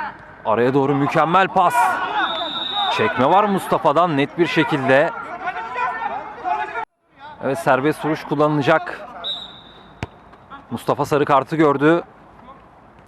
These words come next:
Kartal pasını verdi. Şahin vurdu dışarıda, out. Şahin aldı topu bir anda. Golcü Şahin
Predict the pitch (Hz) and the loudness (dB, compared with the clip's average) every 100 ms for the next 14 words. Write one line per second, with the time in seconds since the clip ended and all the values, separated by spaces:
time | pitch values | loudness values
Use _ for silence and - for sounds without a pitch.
0 | - - 117 123 139 151 - 311 - - | -4 2 2 4 2 0 -8 -16 -16 -20
1 | - - - 151 156 147 143 185 175 180 | -6 -4 0 2 4 4 2 4 4 4
2 | 226 190 135 131 117 127 120 120 110 - | 2 2 0 -2 0 2 4 2 2 -6
3 | - - - - 330 - _ _ - - | -10 -10 -8 -6 -6 -8 _ _ -20 -20
4 | 349 392 320 - 359 - 330 - - - | -20 -20 -14 -8 -6 -4 -4 -4 -2 2
5 | - 247 262 254 269 277 277 320 320 311 | 4 6 6 6 4 2 4 6 8 8
6 | 302 285 262 294 277 269 269 254 233 208 | 8 6 6 6 6 6 6 6 6 2
7 | - 698 - - 622 719 - - - - | -4 -6 -6 -8 -2 -2 -4 -12 -12 -12
8 | - - - - 139 190 202 240 254 233 | -12 -14 -14 0 4 4 4 2 6 6
9 | 233 214 240 220 208 | 6 4 2 2 2